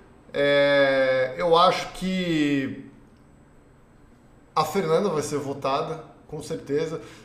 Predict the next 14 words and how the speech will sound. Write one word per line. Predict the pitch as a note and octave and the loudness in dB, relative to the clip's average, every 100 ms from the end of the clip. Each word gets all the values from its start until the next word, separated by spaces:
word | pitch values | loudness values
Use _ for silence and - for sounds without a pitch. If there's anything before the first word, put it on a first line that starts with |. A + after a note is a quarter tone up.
| - | -8
Lembrando | D#3+ A#3 G3 A3 A#3+ A#3+ | 0 2 6 6 6 2
que | |
são | - A3+ A3+ A3+ | -2 0 0 -4
os | E3+ - | -10 -6
quatro | G3+ C4 C4 A3+ | 2 2 2 0
mais | A3+ A3 | 0 0
votados | A#3+ A#3 E3+ F3 - - | 0 2 2 2 0 0
da | C#3 | -2
casa, | - D3 C#3 - | 0 0 0 0
tá, | D3+ | -2
galera? | C#3 C3+ C3 | 0 0 -2
Então, | B2+ F#3+ | -2 -2
qualquer | G3 G3+ A3 A3+ | 0 0 2 0
pe-, | C#4 B3 | 2 0